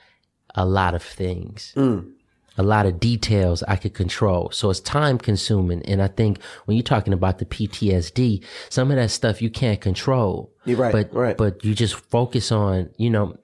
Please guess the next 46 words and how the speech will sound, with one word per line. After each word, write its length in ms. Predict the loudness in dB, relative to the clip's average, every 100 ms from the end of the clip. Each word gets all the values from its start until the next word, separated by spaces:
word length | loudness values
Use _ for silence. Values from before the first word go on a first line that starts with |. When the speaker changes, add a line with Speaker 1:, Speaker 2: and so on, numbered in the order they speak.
| _ _ _ -2
Speaker 1:
my, 300 | 0 0 -4 -4
my, 300 | 0 2 0 -6 -20 _
my 440 | -2 2 2 2 0 -4 _
biggest 600 | 0 0 2 0 -2 -10 -16 -6 0
biggest, 440 | 2 2 -2 -4 -2
biggest 380 | 0 0 -2 0
theory 380 | 2 2 2
is 480 | 0 0 2 0 -2 -10 -18 -10 -4
you 80 |
focus 400 | 0 0 0 0
on 120 | 2 2
the 60 |
things 280 | 2 0 2
you 80 | 0
can't 320 | 0 0 0
control 580 | 0 -2 0 -2 -2 -8 -4
at 160 | -2 2
all 180 | 2 2
times. 640 | 2 2 2 2 -2 -8 _ -10
Speaker 2:
Right. 180 | -2 2
Speaker 1:
And 60 | 4
you 80 | 2
let 300 | 2 2 0
go. 140 | 0 2
You 160 | 2
learn 220 | 2 2 4
to 60 |
let 260 | 2 2 0
go 200 | 0 2
of 80 | 0
the 60 |
things 340 | 0 2 2 2
that 100 | 2
are 80 | 2
out 160 | 2 2
of 80 |
your 100 | 0
control 400 | 0 -2 0 2
because 300 | 2 0 -2 0
they 100 | 2
will 140 | 2
never 340 | 4 2 2
be 180 | 0 0 0
in 180 | 0 0
your 100 | 0
control. 680 | 0 -2 2 2 2 -4